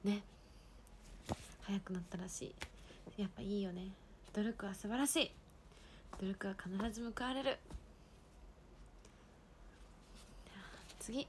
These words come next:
ああ、マッキョ、二回目。昨日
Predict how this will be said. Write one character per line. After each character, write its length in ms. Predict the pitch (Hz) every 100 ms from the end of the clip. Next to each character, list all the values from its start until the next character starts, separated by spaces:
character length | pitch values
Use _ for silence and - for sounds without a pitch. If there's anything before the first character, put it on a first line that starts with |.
| - - - - - - - - - - - -
あ 480 | 233 330 392 302 240
あ、 0 | - - -
マ 120 | 240
ッ 20 | 381 571 466
キ 80 | 311
ョ、 180 | 247 226 -
二 140 | 226
回 220 | 269 320
目。 80 | 330
昨 180 |
日 0 | 277